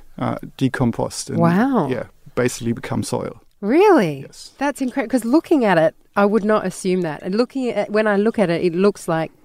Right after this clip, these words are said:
Speaker 2: plastic.
Speaker 1: They are pretty much identical to Duplo, and you can also interchange them with your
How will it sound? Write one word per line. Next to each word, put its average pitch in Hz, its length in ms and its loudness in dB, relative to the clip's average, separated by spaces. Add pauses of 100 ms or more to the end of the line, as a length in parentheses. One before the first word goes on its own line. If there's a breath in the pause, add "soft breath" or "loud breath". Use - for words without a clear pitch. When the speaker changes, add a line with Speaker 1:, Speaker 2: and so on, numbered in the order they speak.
(120)
Speaker 2:
plastic. - 540 -6 (160)
Speaker 1:
They 147 140 0
are 143 160 0 (320)
pretty 175 220 0
much 156 220 2
identical 139 520 0
to - 180 -8
Duplo, 143 600 0
and 135 180 -2
you 127 60 -8
can 127 200 -2
also 123 240 -2
interchange 131 600 0
them 127 160 4
with 123 240 0
your 123 380 2